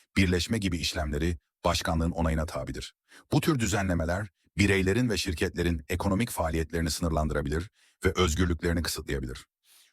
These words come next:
Dördüncü sır saklama yükümlülüğü ve ifade özgürlüğü, madde on iki. Başkanlıkta görev yapan veya yapmış olan kişilerin görevleri sırasında edindikleri bilgileri, açıklamaları yasaklanmıştır. Bu tür yasaklar ifade özgürlüğünü kısıtlayıcı bir etki yaratabilir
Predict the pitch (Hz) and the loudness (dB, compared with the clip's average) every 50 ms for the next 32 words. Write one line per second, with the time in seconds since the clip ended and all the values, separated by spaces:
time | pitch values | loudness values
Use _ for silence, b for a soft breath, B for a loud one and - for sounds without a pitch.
0 | b - 107 110 104 113 123 131 156 - - 135 127 120 - - - 90 - 101 | b 2 4 4 6 4 4 4 2 0 -2 -2 -2 -2 -4 -4 -4 -2 -2 -2
1 | 95 104 117 135 139 - - - 107 98 92 87 85 85 82 82 87 - - - | 0 0 0 0 -2 -2 -2 -2 0 0 0 2 2 2 2 2 0 -4 -2 -2
2 | 87 87 85 82 - 90 87 95 117 139 127 101 90 90 82 78 82 78 76 78 | -2 0 0 0 0 0 0 2 2 0 0 0 0 0 0 2 0 2 2 0
3 | 76 76 - - 92 90 85 71 - - 64 65 - - B B B B B B | 0 0 0 -2 0 0 0 -2 -4 -6 -8 -10 -12 -14 B B B B B B
4 | B - 92 87 - - 107 104 107 101 - 101 85 85 90 98 110 120 120 104 | B 0 0 2 2 2 2 2 0 0 -2 -2 0 2 2 2 2 2 0 0
5 | - - 92 92 90 87 82 80 80 80 80 82 - - - - - 90 90 87 | 0 0 0 2 2 2 0 2 2 0 0 0 -2 -2 -2 -2 -2 0 0 0
6 | 82 - 85 78 - 82 78 76 82 85 92 - - _ _ _ - 85 95 95 | -2 -2 -4 -4 -2 -2 0 0 0 -2 -2 -6 -10 _ _ _ 0 2 4 4
7 | 95 92 92 92 98 127 - - 131 113 98 - 92 92 104 92 82 90 85 80 | 4 4 2 2 2 0 0 0 -2 -2 0 0 -2 -2 -2 0 0 0 0 0
8 | 85 - 82 82 80 76 82 85 80 80 80 76 73 69 80 80 - - _ _ | 0 -2 -2 -2 -2 0 0 0 0 0 0 0 0 0 -2 -4 -6 -8 _ _
9 | - - 87 - - - 87 78 78 73 71 76 85 78 73 - - 73 - 69 | -6 -4 -4 -4 -2 -2 0 0 0 0 0 0 0 -2 -2 -4 -6 -8 -6 -6
10 | 67 65 64 - - 65 64 - _ _ B B B B B B - - - - | -6 -6 -6 -8 -8 -10 -12 -14 _ _ B B B B B B 2 2 2 2
11 | 180 156 131 110 - - 85 80 - 82 - 80 85 85 104 101 82 - 98 92 | 2 2 2 0 -2 -2 -4 -6 -4 -4 -4 -4 -4 -2 -2 -2 0 0 0 0
12 | 92 - 127 127 113 113 101 95 107 110 98 92 90 87 85 80 - - - - | 0 0 -2 -2 -2 -4 -2 -2 -2 0 0 0 0 0 -2 -2 -4 -4 -4 -4
13 | 98 82 - 92 92 92 92 110 110 101 87 78 - - 98 80 78 78 76 85 | -6 -4 -2 0 0 0 0 -2 -2 -2 -4 -4 -4 -2 -2 -2 -2 -2 -2 -2
14 | 76 80 90 107 120 | -2 -2 -2 -2 -2